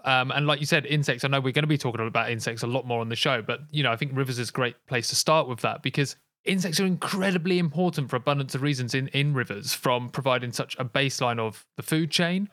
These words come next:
and they're in the water all the time, kind of all year round you get different insects in the water, and they just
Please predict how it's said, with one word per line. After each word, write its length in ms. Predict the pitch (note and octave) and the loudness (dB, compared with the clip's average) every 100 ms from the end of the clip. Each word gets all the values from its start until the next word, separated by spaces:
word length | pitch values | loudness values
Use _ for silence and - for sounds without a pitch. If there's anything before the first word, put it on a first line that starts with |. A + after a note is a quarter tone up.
| - | 0
and 420 | B2+ A#2+ A#2+ C3 - | 2 2 -2 -2 2
they're 180 | E3 | 4
in 180 | F#3+ F#3+ | 6 4
the 60 | F3 | 4
water 360 | D#3 D#3+ D3 D3+ | 6 4 4 2
all 200 | D3 C#3 | 2 2
the 80 | |
time, 500 | B2 D3 C3+ A2+ A2+ - | 2 2 2 0 -6 -4
kind 220 | C3+ A#2+ | -2 -2
of 80 | C#3+ | 2
all 200 | E3 D#3+ | 2 4
year 180 | C#3+ C3 | 4 4
round 320 | C3+ C3+ A#2+ | 4 2 0
you 80 | B2 | 0
get 200 | B2 - | -2 0
different 280 | C3+ C3 A#2+ | -4 -4 -4
insects 480 | A#2+ - G#2+ - - B2 | -2 -2 -4 -8 -8 -4
in 120 | C3+ | -2
the 80 | A#2 | 0
water, 420 | B2 B2 A2+ G#2+ | 0 0 0 0
and 120 | A2+ A#2 | 0 -2
they 80 | |
just 240 | A2+ A#2 | -2 -4